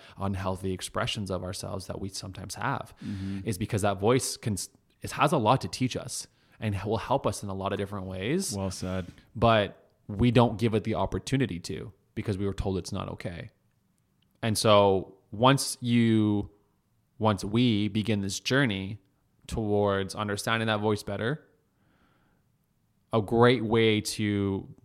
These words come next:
Speaker 1: jump off of what you were saying in regards to if your knee could talk to you, what if that voice in your head was a person in front of you saying those things to yourself? What if that was literally a physical form standing in front of you saying, "You suck.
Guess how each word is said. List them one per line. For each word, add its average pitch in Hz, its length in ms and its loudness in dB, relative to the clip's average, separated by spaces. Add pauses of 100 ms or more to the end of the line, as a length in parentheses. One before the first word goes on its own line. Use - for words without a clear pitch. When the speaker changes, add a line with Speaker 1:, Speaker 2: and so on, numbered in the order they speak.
(560)
Speaker 1:
jump 113 240 2
off 104 380 4 (120)
of 98 180 -4
what 92 140 -2
you 101 140 -2
were 98 100 0
saying 120 400 0
in 101 40 -4
regards 98 340 -4
to 98 80 -4
if 95 100 -4
your 98 100 -6
knee 92 140 -4
could 95 140 -8
talk 98 260 -4
to 120 60 -4
you, 160 260 0 (960)
what 110 260 2
if 156 120 4
that 107 160 2
voice 117 220 4
in 110 80 0
your 104 100 0
head 104 200 -2
was 98 180 -2
a 95 60 -6
person 98 380 -2
in 92 80 -6
front 110 220 -2
of 101 60 -4
you 90 100 -6
saying 90 260 -6
those 92 180 -8
things - 220 -12
to - 80 -14
yourself? - 480 -14 (1000)
What 120 220 4
if 147 180 4
that 120 280 8
was 107 260 6
literally 120 520 4
a 107 40 0
physical 117 520 2
form 98 600 -2 (580)
standing 160 520 2
in 135 60 2
front 104 220 -4
of 95 100 -10
you 95 260 -6 (180)
saying, 107 280 -4
"You 101 220 -4
suck. - 720 0